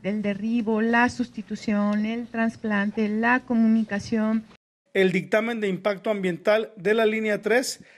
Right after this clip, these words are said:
Speaker 2: señala que el tren ya en funcionamiento reducirá diecisiete por ciento las emisiones de dióxido de carbono y treinta y cuatro por ciento los óxidos de nitrógeno por la reducción de autos y rutas de transporte público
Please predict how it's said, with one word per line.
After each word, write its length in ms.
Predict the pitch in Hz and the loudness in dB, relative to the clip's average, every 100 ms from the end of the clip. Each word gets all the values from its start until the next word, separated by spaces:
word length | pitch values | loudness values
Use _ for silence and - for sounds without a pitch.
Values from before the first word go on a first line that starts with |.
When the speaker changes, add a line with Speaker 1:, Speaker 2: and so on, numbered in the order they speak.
| - | -8
Speaker 2:
señala 440 | - 202 233 240 | -2 2 2 2
que 100 | 233 | 2
el 100 | 185 | 0
tren 260 | 214 226 220 | 2 2 4
ya 120 | 220 | 0
en 100 | 202 | 0
funcionamiento 720 | 247 208 220 208 214 208 220 | -4 -2 0 0 0 0 0
reducirá 800 | 196 190 220 226 220 233 - - | 2 0 -2 4 4 4 -2 -20
diecisiete 720 | 185 170 240 - 202 233 196 | -12 -6 -4 -4 -4 -4 -2
por 220 | 196 196 165 | -2 -2 0
ciento 320 | 208 208 214 | 0 2 2
las 180 | 196 180 | 2 2
emisiones 680 | 165 165 202 208 220 - - - - | -2 0 0 0 0 -4 -12 -20 0
de 160 | 185 | 2
dióxido 480 | 165 208 214 226 208 | 4 4 2 0 0
de 120 | 180 | 0
carbono 560 | 180 170 190 202 226 247 - - | 0 0 2 0 -2 -4 -10 -14
y 140 | 208 190 | -8 -4
treinta 320 | 214 254 247 | 0 0 0
y 60 | 185 | -2
cuatro 360 | 226 226 220 | 0 0 -2
por 180 | 202 170 | -2 -4
ciento 460 | - 208 208 247 214 | 0 0 2 0 2
los 220 | 185 214 | 0 0
óxidos 400 | 208 - 214 180 | -4 -2 -2 0
de 80 | 170 | -2
nitrógeno 680 | 170 202 226 196 180 143 - _ _ _ | -2 0 0 0 -2 -4 -10 _ _ _
por 140 | 226 | 2
la 120 | 226 208 | 4 4
reducción 540 | 220 208 - 214 214 | 4 0 0 0 2
de 100 | 202 | 4
autos 420 | 202 208 240 240 - | 4 2 -2 -4 -4
y 100 | 180 | -2
rutas 400 | 202 220 202 175 | -2 0 0 0
de 80 | |
transporte 540 | 202 208 190 220 202 208 | -2 -2 0 -2 -2 -4
público 580 | 220 196 196 - 247 | 0 0 0 0 0